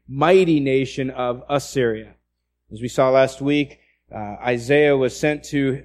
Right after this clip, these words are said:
uh, King Ahaz to warn him to trust in God, not to trust in man. And Ahaz had a plan all of on his own. He decided rather he would trust in man. He would trust in King Ahaz.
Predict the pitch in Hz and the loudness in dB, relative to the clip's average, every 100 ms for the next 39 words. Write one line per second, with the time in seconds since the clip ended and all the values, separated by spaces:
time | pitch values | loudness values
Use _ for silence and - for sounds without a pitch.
0 | 135 117 117 - 143 135 135 139 135 139 | -10 -8 -8 -8 -6 -4 -2 -2 0 0
1 | 139 131 - 135 120 139 165 165 131 123 | 0 -4 -8 -8 -4 -2 -2 -4 -6 -8
2 | 123 - - - 185 - - 147 139 156 | -10 -14 -12 -2 -2 -2 -6 -6 0 2
3 | 165 120 104 - _ _ _ _ - 139 | 4 2 -4 -16 _ _ _ _ -4 -4
4 | 139 139 - 135 - - 123 123 131 131 | -2 -6 -4 -6 -4 -6 -6 -2 -2 -2
5 | 120 117 120 120 123 120 127 120 131 117 | -4 -12 -12 -6 -4 -4 -4 -4 -6 -8
6 | - 131 131 127 123 120 113 110 107 120 | -8 -6 -4 -4 -4 -6 -6 -8 -6 -4
7 | 131 123 120 - _ _ 165 170 143 - | -4 -4 -8 -12 _ _ -6 -4 -4 0
8 | 147 143 139 135 123 _ - 135 139 135 | 2 4 2 0 -4 _ -2 2 4 4
9 | 135 127 139 131 131 123 - _ - 151 | 0 -2 -4 -2 0 -2 -4 _ -2 -2
10 | 127 - 123 120 131 123 117 123 - 131 | 0 -4 -4 -2 -2 -2 -6 -10 -8 -6
11 | 120 - 123 - 123 117 - 127 127 135 | -6 -4 -6 -6 -8 -8 -10 -10 -6 -4
12 | 135 123 117 113 113 - | -4 -4 -4 -6 -10 -20